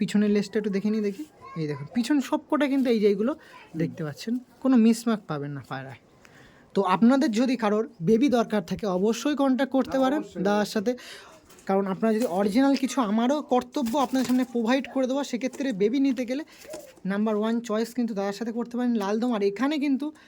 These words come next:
Speaker 1: লালদম টালদমে কোনো রকম ফ্রড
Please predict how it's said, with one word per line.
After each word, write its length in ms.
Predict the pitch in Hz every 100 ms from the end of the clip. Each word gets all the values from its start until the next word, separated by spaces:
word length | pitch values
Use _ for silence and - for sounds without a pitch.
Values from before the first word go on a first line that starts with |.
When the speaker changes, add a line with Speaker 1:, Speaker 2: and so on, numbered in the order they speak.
| _ _ 185
Speaker 1:
লালদম 340 | 196 226 247 247
টালদমে 360 | 247 240 240 269 - _ _ -
কোনো 160 | 240 254 262
রকম 220 | 254 302 320 _ _ _ _ _ _
ফ্রড 340 | - 220 247